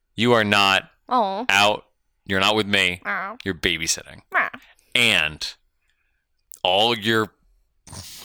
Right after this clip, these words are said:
Speaker 1: very horny friends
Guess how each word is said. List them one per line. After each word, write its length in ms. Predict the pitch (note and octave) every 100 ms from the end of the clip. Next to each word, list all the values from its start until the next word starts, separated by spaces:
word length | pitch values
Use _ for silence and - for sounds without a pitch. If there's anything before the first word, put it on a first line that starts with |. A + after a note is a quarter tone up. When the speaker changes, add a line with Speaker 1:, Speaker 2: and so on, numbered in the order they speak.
| - - - - - - - -
Speaker 1:
very 540 | G2+ A#2 B2 C#3 D#3+
horny 380 | C3 C#3 C3 D#3+
friends 720 | - A#2 - - A#2+ - -